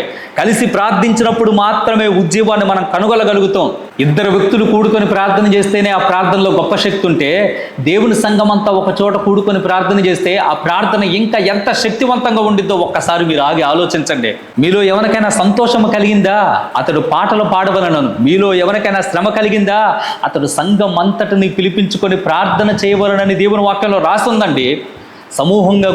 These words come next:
కూడుకొని ప్రార్థించినప్పుడు మాత్రమే కొన్ని కొన్ని సమస్యలకు మనం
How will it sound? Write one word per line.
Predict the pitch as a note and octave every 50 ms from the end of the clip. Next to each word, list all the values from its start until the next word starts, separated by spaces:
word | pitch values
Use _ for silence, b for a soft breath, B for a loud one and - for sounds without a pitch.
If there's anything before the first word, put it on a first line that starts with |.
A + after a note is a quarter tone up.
| F#3+ F#3+
కూడుకొని | F#3+ F#3+ G3 F#3+ G#3 F#3+ F#3 F#3+ F#3
ప్రార్థించినప్పుడు | F3+ F3+ F#3 E3+ - G3 F#3 - - F#3+ F#3+ F#3 F#3+ F#3+ F3+ F3 E3 E3+
మాత్రమే | F3+ F3+ F3 - F#3 F3 F3 D#3+ C#3 - - - -
కొన్ని | D3 D#3+ E3+ F3 E3+ -
కొన్ని | E3 D#3+ D#3+ D#3 D#3+ D#3
సమస్యలకు | D3+ F3+ G3+ - - G3+ F3+ F#3 F3+ D#3 C3+ A#2+ B B B B B B - -
మనం | D3 D3+